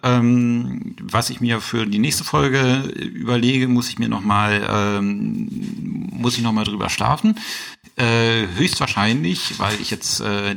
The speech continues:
die Woche wieder Klausurenkursbesprechungen gemacht habe, ähm, möchte ich noch mal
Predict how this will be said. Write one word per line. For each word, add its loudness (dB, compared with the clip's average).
die -10
Woche -4
wieder 2
Klausurenkursbesprechungen 0
gemacht -2
habe, 0
ähm, 2
möchte 2
ich -4
noch 0
mal 4